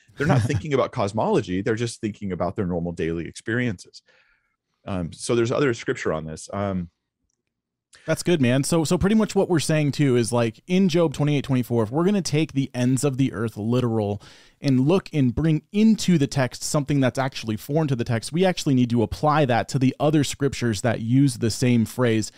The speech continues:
Speaker 3: "ends of the earth." And if we do
Speaker 1: Right.
Speaker 3: that, we see that you can't actually understand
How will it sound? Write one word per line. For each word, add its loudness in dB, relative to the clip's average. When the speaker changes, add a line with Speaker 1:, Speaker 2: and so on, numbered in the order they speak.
Speaker 3:
"ends 2
of 2
the 4
earth." -2
And 0
if 0
we 2
do 0
Speaker 1:
Right. 4
Speaker 3:
that, 2
we 0
see 0
that 2
you -6
can't 0
actually -2
understand 2